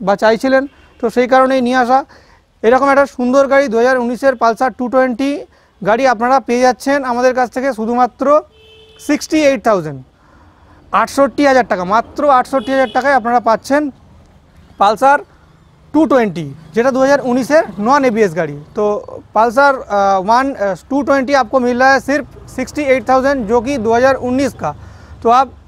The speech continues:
ये गाड़ी खरीद सकते हो। তো নেক্সট, নেক্সট এখানে এক, আরও একটা গাড়ি রয়েছে,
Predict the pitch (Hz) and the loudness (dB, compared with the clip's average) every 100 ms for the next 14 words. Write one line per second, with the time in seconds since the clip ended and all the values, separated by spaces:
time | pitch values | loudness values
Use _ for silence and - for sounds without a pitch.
0 | - _ - - 240 247 277 302 226 233 | -20 _ -20 -8 -4 0 0 -2 -4 -2
1 | 220 196 - 139 139 - - - - - | -2 -4 -6 -10 -12 -20 -20 -20 -20 -20
2 | - - 208 202 247 - - 226 277 - | -20 -6 -2 0 0 -2 -4 -2 0 0
3 | 254 262 247 - 202 226 247 269 226 240 | 0 2 0 -2 -2 2 2 2 0 2
4 | 240 233 247 | 2 2 -2